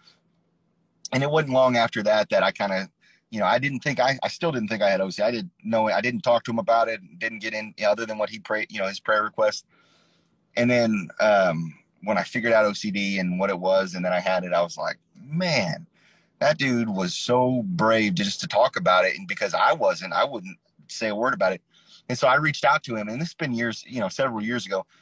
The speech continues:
I reached out to him a couple of weeks ago, uh, and I was like, "Man, I just wanna let you know, we hadn't talked in, like, five years, probably six years." And I reached out and I was like, Man, I wanted you to know that at the time I didn't really get it, but you really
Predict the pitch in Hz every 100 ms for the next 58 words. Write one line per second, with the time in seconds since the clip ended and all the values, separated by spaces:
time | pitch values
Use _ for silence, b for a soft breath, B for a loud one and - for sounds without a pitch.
0 | b 131 165 - 143 - 123 107 123 120
1 | 110 113 123 117 104 98 95 92 _ 101
2 | 95 85 80 - _ - 104 98 90 92
3 | 82 110 120 147 - 113 95 95 - 104
4 | 147 - B B 180 185 120 139 135 -
5 | 95 85 - 123 117 101 98 104 90 -
6 | 82 82 82 80 85 - 135 - 107 98
7 | 85 - b b b b b - 113 123
8 | 127 131 113 107 95 104 123 127 131 101
9 | 101 101 107 110 98 98 _ _ _ _
10 | - 98 - - 127 127 104 104 101 95
11 | 90 107 95 85 - 87 80 131 147 107
12 | 127 117 95